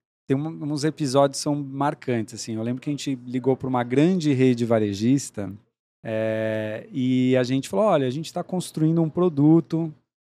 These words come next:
né, de recrutamento e seleção, né?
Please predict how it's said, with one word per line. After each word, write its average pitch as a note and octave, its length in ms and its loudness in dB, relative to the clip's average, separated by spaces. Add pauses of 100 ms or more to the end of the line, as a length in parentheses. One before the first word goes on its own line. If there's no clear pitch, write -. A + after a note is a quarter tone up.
(240)
né, B2 380 0
de A#2 160 -2
recrutamento B2 520 0
e - 40 -6
seleção, C#3+ 640 4
né? C#3 240 -2